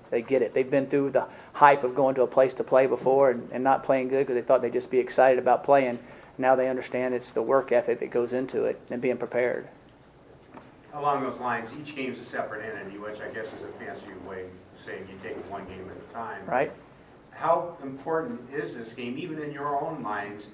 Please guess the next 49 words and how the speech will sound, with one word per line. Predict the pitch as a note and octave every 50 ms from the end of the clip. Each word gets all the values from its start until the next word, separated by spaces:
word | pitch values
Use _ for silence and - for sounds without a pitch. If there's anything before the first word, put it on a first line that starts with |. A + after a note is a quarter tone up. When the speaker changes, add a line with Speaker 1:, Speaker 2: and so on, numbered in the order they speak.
| -
Speaker 2:
as | A2 A2 -
a | A2+
litmus | A2 B2+ C3+ B2+ - - G#2+ - - -
test | - - - - - A2+ -
for | A#2 A2+
just | A2+ - A#2 B2 B2 B2 B2
how | B2 A#2+ A#2 A2+ A2+ -
good | A#2+ B2 B2+ B2+
you | B2 A#2 G#2 G2+
are | G2+ G2+ G#2 G#2+ G#2
and | G#2 G#2
how | G#2+ A2 G#2+ -
far | F#2+ - -
this | G2+ - - - -
program | - - - - G2 G2 G2 -
has | - -
gone? | - - - - - - - - - - - - - - - - - - - - - - - - - - - - - - - -
Speaker 1:
Well, | - D#3+ F#3 F3 D#3+ - -
you | D3+ D#3
know, | D3 -
every | - F3 F3+ D#3+ D3
game's | C#3+ D#3 D3+ C#3+ -
different. | D3 D3+ D#3 D3+ - A2 - - - - - - - - -
Um, | - - B2+ B2 A#2+ A2+ A2+ A#2+
and, | - B2 B2
you | C3 C3
know, | C3
you | C3 C#3+
go | D3 D3+ C#3+
in | C#3+ C#3 C3
there | C3+ C3+
with | B2+ B2+ B2
a | C3
different | C#3 C3+ - C3 -
team | - C#3+ C#3 C3+ C3
all | C3 C3 B2+
the | B2 B2+
time. | - - A#2+ B2+ C3+ C3 A#2+ A2+ G#2+ - -
Um, | A2+ A2+ A2+ A2+ A2+ A2 G#2+ A2 -
you | B2 B2
know, | A#2+
you | A#2 A#2
have | A#2+ A#2+ - - - -
injuries, | C3 C3+ B2 B2+ C3 B2+ B2 B2+
you | A#2+
have | A#2 A#2+ -
different | - B2+ - - -
situations | - B2+ B2 - C#3 C3+ B2 A#2+ A#2+ - B2 -
happen. | - B2 B2+ B2 - A#2 A#2